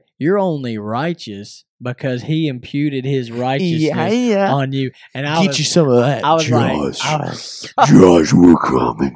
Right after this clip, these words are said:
Speaker 2: for you.
Speaker 1: <laughs> I was, I was pumped. And I was, Josh, of course, you know how his goofy face when he's laughing 'cause you don't know what to say?
Speaker 2: <laughs> Yeah. Well, Josh asked me, he was like, "How do you get, how do, how do you become righteousness?" And I was like,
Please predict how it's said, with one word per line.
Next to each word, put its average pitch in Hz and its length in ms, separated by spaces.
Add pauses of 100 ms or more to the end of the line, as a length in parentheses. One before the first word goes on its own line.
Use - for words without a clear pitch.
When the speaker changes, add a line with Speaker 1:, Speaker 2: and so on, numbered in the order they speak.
Speaker 2:
for 53 260
you. - 1400 (120)
Speaker 1:
<laughs> - 120
I 160 160
was, 143 280
I 247 340
was 135 420 (300)
pumped. 175 560 (400)
And 139 240
I 147 260
was, 156 160
Josh, 147 220
of - 60
course, 170 180
you 180 60
know 175 100
how 160 260
his 147 260
goofy 151 360
face 147 400
when 143 160
he's 135 160
laughing 147 500
'cause 135 220
you 135 100
don't 147 160
know 143 100
what 147 160
to 131 120
say? 165 440
Speaker 2:
<laughs> 160 220
Yeah. 160 120 (920)
Well, 151 120
Josh 160 280
asked 127 220
me, 123 120
he 127 80
was 120 100
like, 113 140
"How 147 140
do 190 80
you 143 120
get, 113 300
how 151 160
do, 180 80
how 185 120
do 247 80
you 175 60
become 104 380
righteousness?" 98 520
And 98 140
I 104 120
was 101 160
like, 90 240